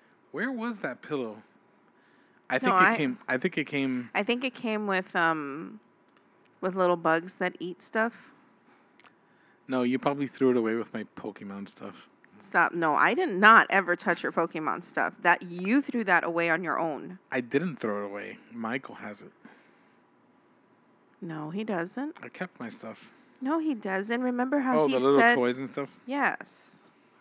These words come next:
Speaker 1: Whatever.
Speaker 2: <clears throat> So.
Speaker 1: Anyways, so I remember the pillow was, like, a greenish color, and it had all the
Speaker 2: Mm.
Speaker 1: little faces on it. So, anyways. But, yeah, Wile E. Coyote was my favorite.
Speaker 2: Yeah, he really didn't get enough airtime.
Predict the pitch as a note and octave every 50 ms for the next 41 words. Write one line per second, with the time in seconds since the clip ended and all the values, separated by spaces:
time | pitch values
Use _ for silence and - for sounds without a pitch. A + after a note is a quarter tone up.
0 | _ _ _ _ - - A3+ A2+ - - - - - - - - - - A#3 A3+
1 | - - - - - _ _ _ _ _ _ _ - - - D3+ D3+ C#3+ B2+ A#2+
2 | A2+ A2+ - - - - - - - - - - - D#3 C#3+ C3+ B2 - - _
3 | _ _ _ _ _ _ _ _ - C3 C3 C3+ C#3 C#3+ D3 C#3+ C3+ B2 A#2+ A#2
4 | A2+ G#2+ - _ _ - B2+ A2+ - - C3+ C3+ C3 C3+ C3 A#2+ A#2 G#2 - A2
5 | G#2+ - A#2 A#2 A#2+ B2+ B2+ B2+ B2 - - - D3 D3 D#3 D#3 D#3 C3+ A#2+ A#2
6 | A2+ - - A#2 A2+ - - F#3+ - - B2 A#2 B2 A#2+ A#2+ B2 B2 A#2+ - -
7 | A#2+ A2+ A2 - A#2 G#2+ A2 A2 A2 A2 G#2+ G2 - _ _ _ _ _ _ _
8 | _ _ _ - - B2 A2+ A2 G#2+ A2+ A2 G#2+ A2 G#2+ G#2 - - - - _
9 | _ _ _ _ - C3 C3+ C#3 C#3+ C3+ B2 A#2 - - _ _ - B2+ B2+ B2+
10 | B2+ C3 C3+ B2+ - C3 B2 A#2+ A#2+ A#2 A#2 A2+ A#2 A#2 - A#2 A2+ G#3+ - -
11 | C4+ C4+ B3 A3 C#4 C#4+ A#3+ A3+ A3+ A#3+ B3 B3+ C#4 C#4+ C4+ C4+ B3+ B3+ A#3+ A3+
12 | G3+ G3 G3 G3+ G3+ G3 - - F#3+ F#3 F#3 F#3+ - - G#3+ G#3 G#3+ A3+ C4+ C#4
13 | D4